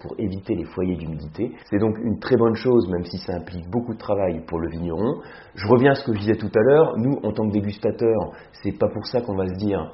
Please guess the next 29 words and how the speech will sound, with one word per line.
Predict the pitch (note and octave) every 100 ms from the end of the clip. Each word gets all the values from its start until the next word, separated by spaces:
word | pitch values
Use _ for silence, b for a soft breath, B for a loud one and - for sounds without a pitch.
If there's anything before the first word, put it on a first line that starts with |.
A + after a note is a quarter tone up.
| -
Tiens, | G#2
je | F2
déguste | F2+ F#2+ F#2+ - F2 B B B
une | - F2
côte | A2+
rôtie | - A2 G#2 A#2
sur | G#2+ G2+ F#2+
échalas | G2 G#2 G#2+ - -
<laughs> |
et | F2+ -
puis | A2 G#2 F2+ C3 -
un | G2+
autre | A2+ A2+ A#2+
vin | G#2 A2 A2 G2+
qui | -
n'est | F2
pas | E2+ F2+
conduit | G2+ F#2+ G2
sur | - F2
échalas. » | D#2+ F2+ A#2 C#3+ -
C'est | E2+ -
pas | G2
pour | G2 -
ça | G#2+ F#2
qu'on | D#2+
va |
avoir | D2+ D2+ D2+
des | D2+
différences | D2+ F#2+ - F#2+ F#2+